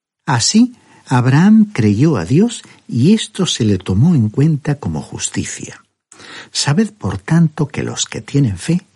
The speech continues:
estos son hijos de Abraham". Este versículo es una cita sobre Abraham que aparece en Génesis capítulo quince, versículo seis.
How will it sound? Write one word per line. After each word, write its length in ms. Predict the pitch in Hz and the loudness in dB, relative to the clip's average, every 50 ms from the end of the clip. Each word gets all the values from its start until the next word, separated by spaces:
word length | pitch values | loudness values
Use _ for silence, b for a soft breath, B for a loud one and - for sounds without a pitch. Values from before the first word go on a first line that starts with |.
| _ _ | _ _
estos 560 | - 139 151 143 - - - - 139 131 - - | 0 0 0 0 -2 -8 -6 -6 -6 -4 -4 -4
son 180 | - 92 95 | -4 -2 0
hijos 400 | 107 107 98 - - 98 95 - | -2 -2 -2 -4 -6 -6 -6 -6
de 100 | - 73 | -6 -8
Abraham". 460 | 69 - - 69 71 - - - - - _ _ _ _ _ _ _ _ _ _ - | -8 -8 -8 -8 -8 -8 -10 -12 -16 -20 _ _ _ _ _ _ _ _ _ _ -4
Este 240 | 214 196 - - 185 | -2 -2 -2 -2 -2
versículo 500 | 151 139 123 - 185 165 - 156 139 127 | -2 0 -2 -4 -6 -4 -2 0 0 0
es 140 | 117 - - | 0 0 0
una 140 | 147 131 | 0 0
cita 340 | 117 - - 156 143 - 143 | 0 -2 -4 -6 -4 -4 -6
sobre 360 | 123 - - 104 98 92 90 | -6 -4 -4 -4 -4 -4 -4
Abraham 500 | 90 90 90 101 117 123 143 147 139 143 | -4 -4 -2 0 0 0 2 2 2 0
que 140 | 131 - 110 | 0 -2 -6
aparece 400 | 98 - 113 117 151 160 - 135 | -4 -2 -2 -2 -2 0 0 0
en 160 | 113 101 98 | 0 0 0
Génesis 600 | 101 - - 131 131 123 113 - - 135 120 - | -2 -2 0 0 2 0 0 -2 -4 -6 -6 -6
capítulo 600 | - - - - - 139 131 - - 101 87 92 | -6 -8 -10 -10 -6 -6 -6 -4 -2 -4 -4 -4
quince, 480 | - - 131 131 139 131 - - 143 127 | -4 -2 -2 0 0 -2 -4 -4 -4 -4
versículo 600 | 107 85 - - - - 104 104 - - - - | -4 -4 -6 -6 -8 -8 -10 -8 -8 -10 -8 -8
seis. 500 | - - - - - - - - - | -8 -8 -8 -8 -10 -10 -12 -14 -20